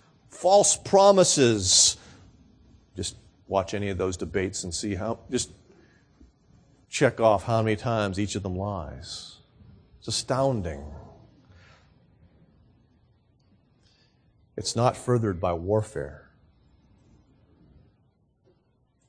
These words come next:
It's not a geopolitical reality that has borders.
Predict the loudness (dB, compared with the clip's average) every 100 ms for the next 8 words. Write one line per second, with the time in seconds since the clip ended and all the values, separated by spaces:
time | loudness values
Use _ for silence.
0 | _ _ _ _ -8 -4 0 2 2 0
1 | 0 4 4 2 0 2 2 0 0 0
2 | 0 0 -2 0 2 4 4 2 -2 0
3 | 0 2 0 0 0 4 4 4 0 -4
4 | -2 -2